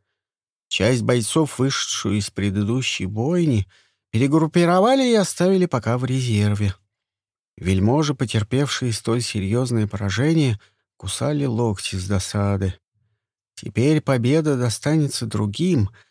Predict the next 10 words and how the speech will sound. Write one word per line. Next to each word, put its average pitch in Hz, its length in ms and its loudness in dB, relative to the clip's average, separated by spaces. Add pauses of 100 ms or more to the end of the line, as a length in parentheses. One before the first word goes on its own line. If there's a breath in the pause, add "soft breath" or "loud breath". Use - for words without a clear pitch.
(240 soft breath)
а 87 120 -2
им 180 240 4
останется 165 600 0
лишь 147 180 -2
наблюдать 123 560 0
за 135 120 -2
успехами 135 680 -2
более 123 560 -2
удачливых 101 840 -4
военачальников — 92 1120 -4